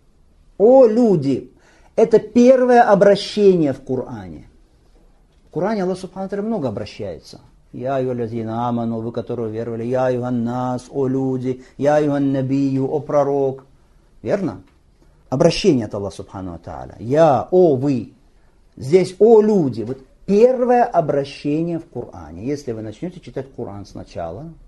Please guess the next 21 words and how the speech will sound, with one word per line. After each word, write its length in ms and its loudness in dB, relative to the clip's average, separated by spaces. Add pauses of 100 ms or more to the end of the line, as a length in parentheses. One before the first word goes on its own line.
(460)
вот 140 -14
сура 220 -10
Аль-Фатихи, 760 -10
потом 260 -16
перейдете 440 -14
к 20 -20
Бакара, 520 -8 (760)
первое 260 -4
обращение 400 -8
будет 200 -14
какое? 360 -18 (100)
Это. 280 -20 (440)
«Я 340 4
аюганнас», 960 0 (340)
«О 280 6
люди». 680 2 (560)
Это 180 -8
первое 420 4
воззвание, 480 2
первый 320 4
призыв. 560 4